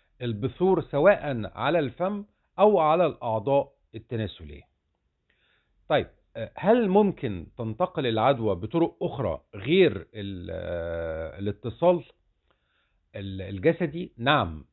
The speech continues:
ممكن، ولكن نادرًا. يعني ك-، آه، هل ممكن تنتقل عن طريق الحمامات العامة؟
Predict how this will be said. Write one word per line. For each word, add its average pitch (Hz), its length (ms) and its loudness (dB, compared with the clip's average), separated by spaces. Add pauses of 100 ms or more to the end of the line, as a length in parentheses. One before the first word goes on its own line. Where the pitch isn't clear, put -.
(140)
ممكن، 123 520 0 (120)
ولكن 143 460 2
نادرًا. 123 540 2 (760)
يعني 110 360 -2
ك-، - 280 -18
آه، 104 280 -8
هل 175 320 4
ممكن 147 400 0
تنتقل 110 640 -4 (460)
عن 113 180 -4
طريق 120 320 -2
الحمامات 113 640 -2
العامة؟ 151 480 2